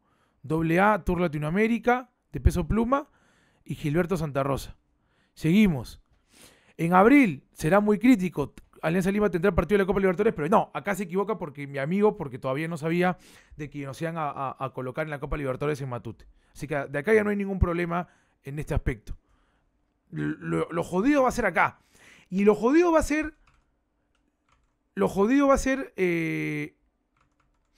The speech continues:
aquí, en, en, en este lado de, de Gilberto Santa Rosa, ¿no? Lo que estábamos viendo de las fechas, ¿no? Y acá en febrero, que también hay conciertos. Básicamente porque Alianza Lima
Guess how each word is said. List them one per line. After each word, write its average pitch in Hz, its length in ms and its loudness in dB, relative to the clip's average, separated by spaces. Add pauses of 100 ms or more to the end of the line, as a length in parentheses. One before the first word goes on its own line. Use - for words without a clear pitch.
(340)
aquí, 165 500 0 (120)
en, 151 140 -8
en, 160 300 -10
en 165 180 -4
este 190 220 -2
lado 208 280 6
de, 147 180 0
de 139 80 -8
Gilberto 170 340 -4
Santa 156 240 -4
Rosa, 156 300 -2
¿no? 165 160 -6
Lo 156 80 -6
que 131 60 -10
estábamos 156 280 -4
viendo 151 200 -4
de 147 40 -8
las 123 120 -8
fechas, 165 640 -2 (520)
¿no? 151 140 -10
Y 151 40 -8
acá 139 160 -6
en 151 60 -6
febrero, 165 500 2
que 143 80 -6
también 143 220 -6
hay 160 60 -6
conciertos. 160 640 -2 (600)
Básicamente 233 960 0 (400)
porque 175 560 -2 (1080)
Alianza 220 420 0
Lima 254 400 0